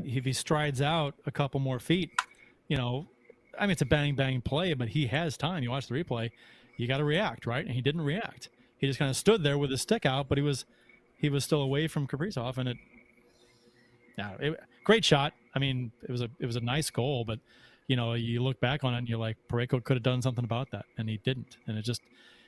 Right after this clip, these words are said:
that's, that's the knock on Parayko. That kind of thing exactly right there that, uh, that drives fans bonkers. He can play great for a while, and then he has one of those moments. It's like, "What are you doing? Get out there.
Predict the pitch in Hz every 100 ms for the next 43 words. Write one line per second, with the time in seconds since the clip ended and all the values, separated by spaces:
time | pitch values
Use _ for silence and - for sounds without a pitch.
0 | - 139 151 156 160 - 143 160 160 165
1 | - 165 156 160 151 147 143 139 143 139
2 | 143 131 117 123 - - 143 156 143 156
3 | 143 131 117 127 131 - 120 120 123 127
4 | 123 110 101 _ - - - _ _ 117
5 | 113 - 117 113 110 110 117 - - 117
6 | 117 - 120 113 107 110 110 98 98 -
7 | - 131 131 120 139 147 127 131 165 156
8 | 139 127 139 143 143 123 123 120 120 113
9 | 127 123 113 110 - 117 113 - 156 151
10 | 262 160 117 185 233 - 98